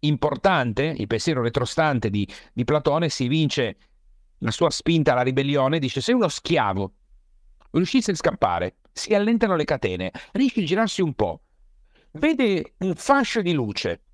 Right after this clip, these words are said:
si incuriosisce, è diverso dagli altri, è un po' una pecora nera, in questo caso positiva, e dice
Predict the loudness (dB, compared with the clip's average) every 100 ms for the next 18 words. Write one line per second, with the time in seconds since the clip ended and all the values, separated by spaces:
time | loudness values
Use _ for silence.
0 | _ _ _ 0 2 4 2 0 0 -2
1 | -2 -2 -4 -6 _ 0 4 4 0 -6
2 | -20 _ _ _ -6 0 2 2 2 2
3 | -2 -2 -2 0 -2 -2 -12 _ _ -2
4 | -2 -2 -2 0 2 2 0 -2 -2 -2
5 | -2 -2 0 0 0 -2 -2 0 0 0
6 | -2 -4 _ _ _ _ _ _ _ -2
7 | 2 2 0 0 0 0